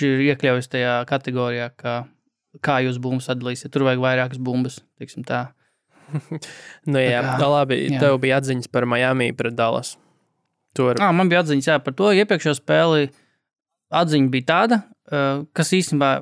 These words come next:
Speaker 1: varbūt kaut kādā ziņā varbūt iet roku rokā ar to, kas bija šajā spēlē, bet ne līdz galam, jo, ā, viņi zaudēja šo spēli. Ā, tas, ka rezervisti parādīja labu sniegumu tajā spēlē pret, ā, Miami, bija,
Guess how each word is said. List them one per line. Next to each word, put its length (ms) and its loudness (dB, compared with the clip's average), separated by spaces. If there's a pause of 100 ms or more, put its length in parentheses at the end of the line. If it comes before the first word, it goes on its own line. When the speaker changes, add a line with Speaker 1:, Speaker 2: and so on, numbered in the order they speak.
Speaker 1:
varbūt 480 -4
kaut 220 -2
kādā 220 0
ziņā 180 0
varbūt 260 0
iet 200 0
roku 340 2
rokā 280 -2
ar 60 -8
to, 160 0
kas 200 -4
bija 180 -4
šajā 240 2
spēlē, 340 2 (120)
bet 260 -4
ne 100 2
līdz 220 -2
galam, 300 2
jo, 180 2
ā, 760 -10 (220)
viņi 280 -4
zaudēja 400 2
šo 80 -2
spēli. 400 2 (360)
Ā, 140 0 (120)
tas, 220 0
ka 280 0
rezervisti 760 2
parādīja 460 0
labu 160 -2
sniegumu 360 -2
tajā 220 0
spēlē 380 0
pret, 260 -6
ā, 220 -4
Miami, 420 0
bija, 360 -2